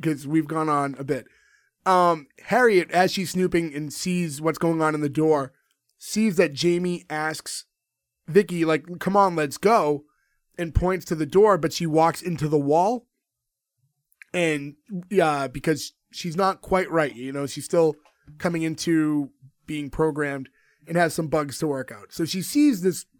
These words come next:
girl for the first time walk straight into a wall. So something's flagging already to her. Something's off. And when she turns around, they ask her if she's okay, and something's wrong with her voice box now, and she just keeps going like,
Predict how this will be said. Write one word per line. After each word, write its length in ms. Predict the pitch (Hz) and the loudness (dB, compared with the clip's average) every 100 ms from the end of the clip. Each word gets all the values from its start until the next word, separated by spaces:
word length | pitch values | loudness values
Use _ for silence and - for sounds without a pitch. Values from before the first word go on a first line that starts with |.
| - | -14
girl 540 | 135 180 190 156 135 127 - | 0 2 4 2 -2 -6 -6
for 80 | |
the 80 | 160 | -4
first 240 | 160 160 - | 0 0 0
time 260 | 165 151 | -4 -4
walk 300 | 131 165 165 | 0 0 -2
straight 260 | - 175 160 | 0 2 2
into 260 | 156 - | 0 -6
a 60 | 151 | -6
wall. 300 | 139 135 123 | -6 -6 -8
So 160 | - 143 | -10 -10
something's 540 | - 220 220 214 175 | -4 -2 -2 -6 -8
flagging 420 | - 170 156 151 | -4 0 0 0
already 360 | 143 143 139 131 | -2 -2 -2 -4
to 80 | 123 | -8
her. 100 | 123 | -12
Something's 380 | 139 135 123 120 | -12 -12 -12 -14
off. 260 | - - _ _ _ _ _ _ _ _ - | -16 -20 _ _ _ _ _ _ _ _ -4
And 140 | 175 | -2
when 100 | 180 | 0
she 120 | 175 160 | -2 -4
turns 360 | 175 185 165 | -2 0 0
around, 520 | 143 147 226 202 170 151 _ _ _ _ | -2 0 2 2 0 -8 _ _ _ _
they 80 | 196 | -2
ask 220 | 196 180 | -2 0
her 60 | 196 | 0
if 80 | 175 | 0
she's 220 | 180 156 | -2 -2
okay, 560 | 147 - 233 220 190 - _ _ _ _ _ - | -2 2 4 4 2 -6 _ _ _ _ _ -6
and 360 | 175 165 151 | -4 -4 -8
something's 440 | - 208 180 190 156 | -4 -2 0 0 2
wrong 200 | 175 170 | 0 0
with 100 | 151 | -2
her 80 | 160 | 4
voice 280 | 175 233 | 8 8
box 280 | - 160 143 | 6 -2 -2
now, 100 | 165 | -4
and 80 | 147 | -4
she 100 | 151 | -6
just 240 | 151 160 | -8 -8
keeps 180 | - 175 | -8 -8
going 140 | 175 | -6
like, 100 | 165 | -6